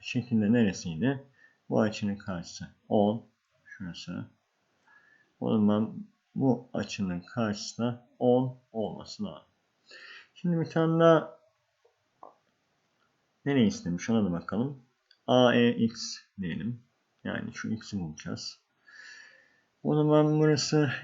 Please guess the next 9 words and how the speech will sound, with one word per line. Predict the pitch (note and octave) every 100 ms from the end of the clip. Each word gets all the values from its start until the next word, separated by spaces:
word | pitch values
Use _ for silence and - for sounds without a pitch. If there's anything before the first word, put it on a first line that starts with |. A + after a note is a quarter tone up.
| -
x | C3+ C3+ -
artı | C#3+ C3+ C3+ -
iki | - B2+ - D3+
ise | - - - F#2 A2+ - -
tamamı | F#2+ F2+ F2 E2 F2 C3 C3 - _ _ _ _
şunun | - - C#3+ C#3+ C#3 -
uzunluğuna | C3 A2+ B2+ B2 B2 A#2+ A2
eşit. | E2 - - - - - - -
Çünkü | - A#2+ G#2+ - G#2+ G#2 -